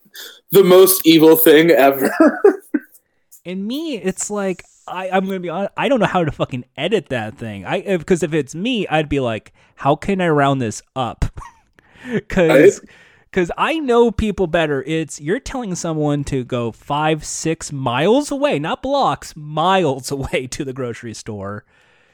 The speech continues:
Speaker 2: to one, and then it's like, they have to be the one breaking the bad news, like,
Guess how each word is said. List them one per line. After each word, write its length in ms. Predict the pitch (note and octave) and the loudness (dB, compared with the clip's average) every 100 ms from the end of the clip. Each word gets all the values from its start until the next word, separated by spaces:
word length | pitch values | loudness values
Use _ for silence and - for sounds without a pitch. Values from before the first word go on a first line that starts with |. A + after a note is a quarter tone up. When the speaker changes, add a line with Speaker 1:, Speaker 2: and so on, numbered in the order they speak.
| _ | _
Speaker 2:
to 160 | - D#3+ | -6 -6
one, 400 | D3 D3+ D#3+ D#3+ | -4 -4 -4 -6
and 240 | D3+ D3 | -8 -6
then 160 | D3+ D#3+ | -4 -4
it's 260 | D3+ - D#3 | -8 -8 -6
like, 320 | D3+ C#3+ _ - | -6 -6 _ -8
they 160 | - | -4
have 160 | G#3+ A#3+ | -4 -4
to 80 | G#3 | -4
be 140 | G3+ | -2
the 100 | F3+ | 0
one 140 | D#3+ D#3 | 0 0
breaking 320 | D3+ D3+ D3+ | 0 0 -4
the 60 | |
bad 240 | C3 B2+ A#2 | -4 -4 -4
news, 260 | A#2 A2+ | -6 -8
like, 240 | G#2 F#2+ | -10 -10